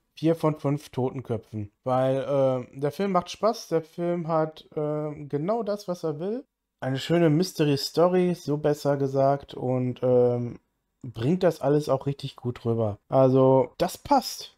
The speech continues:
Das passt soweit. Ja, nächste Woche bin ich für euch auch wieder im Kino. Ich glaube, der Film heißt Gesang der Flusskrebse oder irgendwie sowas.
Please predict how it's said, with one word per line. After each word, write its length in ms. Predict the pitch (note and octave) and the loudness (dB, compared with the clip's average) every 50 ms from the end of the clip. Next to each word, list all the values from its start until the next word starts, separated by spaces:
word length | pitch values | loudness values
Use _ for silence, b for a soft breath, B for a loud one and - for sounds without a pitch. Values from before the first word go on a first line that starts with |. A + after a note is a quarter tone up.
| _ _ | _ _
Das 200 | - F3+ F3+ - | -4 -4 -4 -4
passt 400 | - - - G3+ F#3+ - - - | -6 0 0 0 0 -2 -8 -6
soweit. 500 | - B2+ A2 A2 G#2 G2+ G2+ - - _ _ - | -6 -4 -4 -4 -4 -4 -6 -8 -14 _ _ 2
Ja, 440 | F3+ B3 C4+ F#3 C3+ - - - - _ | 4 4 6 6 4 2 -2 -6 -10 _
nächste 300 | C3+ G3 B3+ B3 - G#3 | -2 -2 -2 -2 -2 0
Woche 180 | G3+ G3 F#3 F3 | 0 0 2 2
bin 120 | F3 F3 | 0 0
ich 120 | F#3 F3+ | -2 -2
für 80 | - D3+ | 0 -2
euch 160 | D3 D3 D3 | -2 0 0
auch 200 | F#3+ - - - | -2 -2 -2 -4
wieder 320 | - D#3 C#3+ C3 B2+ B2+ - _ _ | -6 -2 -2 -2 -2 -4 -6 _ _
im 160 | - C#3 C3+ C3+ | -10 -10 -10 -10
Kino. 600 | - - - C3 C#3 D3 D#3 E3 G3 A3+ A#3+ - _ _ _ _ | -10 -12 -10 -8 -6 -4 -4 -4 -4 -6 -8 -12 _ _ _ _
Ich 60 | _ | _
glaube, 280 | - B2 A#2+ D#3 F#3+ | -6 -4 -4 -2 -2
der 100 | F3 D#3+ | -4 -4
Film 240 | D#3 - D#3+ D#3+ D#3+ | -4 -4 -4 -4 -2
heißt 220 | D3+ D3+ D3+ - - | -2 -2 -4 -6 -12
Gesang 300 | B2+ B2+ C#3 E3 E3+ D3+ | -6 -4 -4 -4 -2 -4
der 100 | C#3 - | -6 -8
Flusskrebse 760 | - - D#3 G#3 - - - - G3 G3 G3 - - F#3 F3 | -8 -10 -10 -10 -10 -12 -10 -6 -6 -6 -6 -6 -6 -6 -4
oder 120 | E3+ - | -4 -4
irgendwie 320 | - E3 F3+ F#3 F3 E3+ E3 | -6 -6 -6 -4 -4 -6 -6
sowas. 600 | D3+ D#3+ E3+ E3+ F3 F3 F3 F3 - - - _ | -6 -6 -4 -2 -2 -2 -2 -4 -6 -14 -20 _